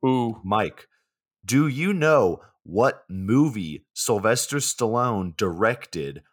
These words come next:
Speaker 2: that has a relation to something we covered on this podcast? And no, it's not a Barbie movie.
Speaker 1: Oh, damn. I was so prepared.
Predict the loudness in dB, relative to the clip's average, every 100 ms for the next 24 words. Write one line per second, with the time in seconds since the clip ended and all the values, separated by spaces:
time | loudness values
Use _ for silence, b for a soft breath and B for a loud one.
0 | _ -2 0 2 2 2 2 2 2 0
1 | -2 -4 -8 -8 -8 -4 -4 -4 -6 -6
2 | -4 -6 -4 -2 -2 -2 -2 -4 -4 -6
3 | -6 -2 -2 -2 -8 -14 -10 -12 -12 b
4 | b b -2 2 2 4 2 2 4 2
5 | 0 -6 -10 -12 -12 -16 _ _ _ _
6 | _ _ _ -6 -4 -4 -10 -6 -4 -4
7 | -2 0 4 4 2 0 -4 -4 -4